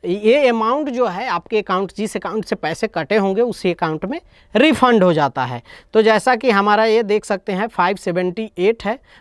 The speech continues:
फ़ाइव सेवेंटी एट हमारे, अ, जाके हम चेक करेंगे कि हमारा रिफंड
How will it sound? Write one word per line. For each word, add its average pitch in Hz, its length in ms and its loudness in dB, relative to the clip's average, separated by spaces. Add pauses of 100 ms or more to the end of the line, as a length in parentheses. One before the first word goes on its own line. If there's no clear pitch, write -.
(140)
फ़ाइव 185 200 0
सेवेंटी 190 540 -4
एट 208 240 -2
हमारे, 170 340 0
अ, 294 80 -6 (1200)
जाके 214 360 2
हम 202 120 2
चेक 233 320 0
करेंगे 196 340 2
कि 240 120 -8
हमारा 170 340 0
रिफंड 190 480 -4